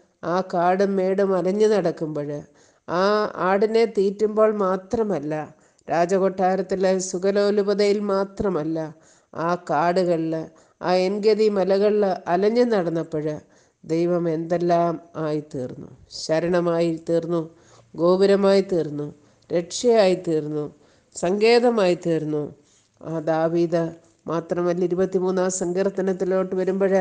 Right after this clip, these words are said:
ദാവീദ് വീണ്ടും പറയുകയാണ്, "യഹോവ എൻ്റെ ഇടയൻ ആകുന്നു, എനിക്ക് മുട്ടുണ്ടാകില്ല."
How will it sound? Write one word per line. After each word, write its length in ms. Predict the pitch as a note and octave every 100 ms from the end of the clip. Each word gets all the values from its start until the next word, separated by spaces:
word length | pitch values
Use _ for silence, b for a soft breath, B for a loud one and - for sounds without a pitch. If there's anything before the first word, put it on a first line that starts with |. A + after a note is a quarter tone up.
| F#3 B B B -
ദാവീദ് 420 | D#3+ F#3 G3 G3
വീണ്ടും 420 | F#3+ G3+ A3 A#3
പറയുകയാണ്, 460 | G3+ D#3 D#3+ D#3+ D#3
"യഹോവ 380 | E3 E3 F3+ F3+ F3+ E3 - -
എൻ്റെ 400 | D#3+ F3 F#3+ G3 F3+ -
ഇടയൻ 500 | D3+ D#3+ F#3+ G3 G3+ G3 - E3+
ആകുന്നു, 560 | G3 A#3+ B3 A3+ D#3 C#3 - _ -
എനിക്ക് 300 | F3 F3 E3
മുട്ടുണ്ടാകില്ല." 960 | D#3+ D3+ - D3 B2+ B2 - - -